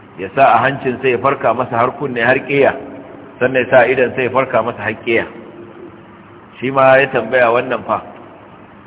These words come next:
Wato in ya yi dama kafin ya, in ya koma hagu, nan ma ya yi kafin ya gama da hagu, dama ta yi lafiya ta koma yadda take ta, ta li-,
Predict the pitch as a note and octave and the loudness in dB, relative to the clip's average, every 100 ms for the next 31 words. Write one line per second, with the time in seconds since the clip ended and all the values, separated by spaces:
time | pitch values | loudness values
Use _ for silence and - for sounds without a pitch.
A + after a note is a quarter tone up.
0 | - G2 A2 G#2+ A2+ C#3+ C#3+ C#3+ C#3+ C#3+ | -16 -6 -6 -6 -8 -2 0 4 6 8
1 | C#3+ C#3+ C#3 A2+ G2+ A2 A2 A2+ C3+ B2+ | 6 6 2 -2 -4 -6 -10 -8 -8 -4
2 | D3 C#3+ B2 C3 C3+ C#3+ - - - - | -2 2 4 2 0 -8 -10 -18 -20 -20
3 | - - - G2+ B2+ C#3 C#3+ C#3+ D3 C#3 | -20 -20 -18 -6 -4 2 4 6 6 4
4 | B2 A2 A#2 A#2 C3 C#3+ C3 A#2 B2+ C3 | 0 -2 -4 -4 0 2 2 2 0 0
5 | C#3+ C#3+ A2+ C3 C3 C3 C3+ C3+ C3 C3+ | -4 -6 0 0 2 0 2 2 2 0
6 | C3+ C3+ A#2 B2 C3 B2+ A#2+ A#2+ A#2 C3 | 2 0 0 -4 -2 -2 0 0 -2 -8
7 | B2 A2 A#2+ A#2+ A#2 A#2 - - - - | -10 -6 0 2 2 0 -8 -18 -20 -20
8 | - - - - - - B2 B2+ C3+ C3 | -20 -20 -20 -20 -20 -2 2 2 0 -6